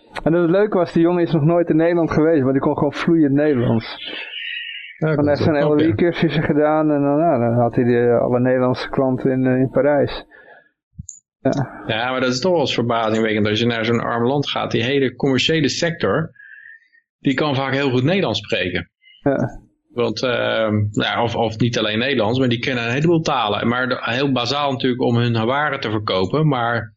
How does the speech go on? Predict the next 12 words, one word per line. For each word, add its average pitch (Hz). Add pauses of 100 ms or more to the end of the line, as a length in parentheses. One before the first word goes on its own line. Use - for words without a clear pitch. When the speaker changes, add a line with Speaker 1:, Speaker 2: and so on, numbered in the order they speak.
(140)
Speaker 2:
ja, - (580)
toch 139
wel 117
verbazingwekkend 113
dat 113
ze 113
zoveel 117
talen, 113
eh, 117
de, 113
de 110
minimale, 117